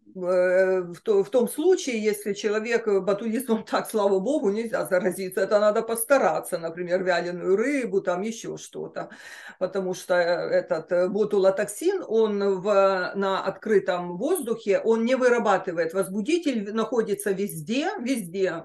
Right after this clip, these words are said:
он называется убиквитарный, но он может синтезировать токсин, а мы инфицируемся только токсином, только в так называемых строгих анаэробных условиях, где полностью нет доступа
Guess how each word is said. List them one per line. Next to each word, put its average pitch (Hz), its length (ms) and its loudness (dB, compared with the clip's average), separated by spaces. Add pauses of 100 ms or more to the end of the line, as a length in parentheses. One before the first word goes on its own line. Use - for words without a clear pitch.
он 196 140 -4
называется 190 520 2
убиквитарный, 175 920 -4 (340)
но 226 220 4
он 240 240 4
может 208 400 2
синтезировать 190 800 0
токсин, 320 600 -2 (260)
а 196 120 0
мы 214 200 4
инфицируемся 180 800 -2
только 202 440 2
токсином, 330 680 -4 (380)
только 311 680 4
в 208 280 2
так 277 220 2
называемых 247 640 2
строгих 277 640 0
анаэробных 233 800 4
условиях, 165 560 -6
где 190 160 0
полностью 294 880 -2
нет 233 380 -2
доступа 196 840 -2